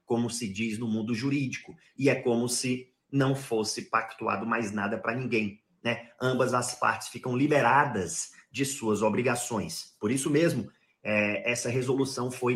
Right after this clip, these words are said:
em comum acordo. Então, Fortaleza não terá prejuízo com isso, e a gente deseja toda sorte do mundo, né? Aqui pelo Razão, enquanto torcedores, nós desejamos toda sorte do mundo, é, ao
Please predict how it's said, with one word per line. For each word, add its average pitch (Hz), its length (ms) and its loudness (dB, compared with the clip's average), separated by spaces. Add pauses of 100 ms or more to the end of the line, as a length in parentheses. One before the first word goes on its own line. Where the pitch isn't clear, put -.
em 135 160 -2
comum 117 480 0
acordo. 110 580 -2
Então, 127 240 2
Fortaleza 120 560 -2
não 127 200 -2
terá 127 240 0
prejuízo 139 640 -2
com 147 120 -4
isso, 123 400 -4 (400)
e 143 140 2
a 123 60 4
gente 113 300 0
deseja 107 440 0
toda 135 420 2
sorte - 560 -6
do 135 140 -4
mundo, 135 480 4
né? 120 300 0 (320)
Aqui 117 360 -2
pelo 123 200 0
Razão, 110 680 0
enquanto 117 440 -4
torcedores, 135 960 2 (160)
nós 123 160 -2
desejamos 110 800 -2
toda 120 240 0
sorte - 760 -4 (160)
do 123 180 2
mundo, 127 600 2 (440)
é, 107 480 0
ao 120 520 2